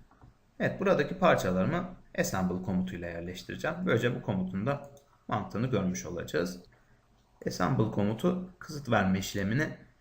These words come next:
bizim yerimize kendisi yapacaktır ve bize alternatifler sunacaktır.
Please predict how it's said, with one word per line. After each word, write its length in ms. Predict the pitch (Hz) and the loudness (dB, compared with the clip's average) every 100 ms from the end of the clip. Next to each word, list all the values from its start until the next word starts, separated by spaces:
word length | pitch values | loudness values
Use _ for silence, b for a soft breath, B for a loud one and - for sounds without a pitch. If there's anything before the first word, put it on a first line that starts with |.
| _ _ _ _ _ _ - | _ _ _ _ _ _ -4
bizim 220 | 143 95 | 0 2
yerimize 460 | 95 92 92 - | 4 4 4 2
kendisi 400 | - 98 95 - | 0 -2 -2 -4
yapacaktır 600 | 90 95 90 92 - 156 | -4 -4 -2 -2 0 2
ve 100 | 135 | 4
bize 160 | 120 131 | 4 4
alternatifler 680 | 113 107 101 95 - - 90 | 2 0 -2 -2 -6 -6 -6
sunacaktır. 840 | - 85 82 85 - - - - | -6 -12 -12 -12 -10 -8 -8 -12